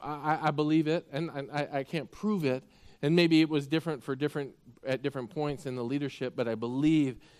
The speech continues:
that that verse just pierced their hearts.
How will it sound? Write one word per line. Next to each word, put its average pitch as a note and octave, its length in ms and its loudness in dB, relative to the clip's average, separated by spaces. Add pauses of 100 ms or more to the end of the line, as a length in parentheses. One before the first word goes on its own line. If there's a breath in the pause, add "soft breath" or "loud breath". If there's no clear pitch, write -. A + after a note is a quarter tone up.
(100)
that C#3+ 260 -2
that C#3 180 -4
verse B2+ 560 -2
just B2+ 500 -4 (560 soft breath)
pierced - 880 0 (300 soft breath)
their C#3 180 2
hearts. A#2+ 680 -4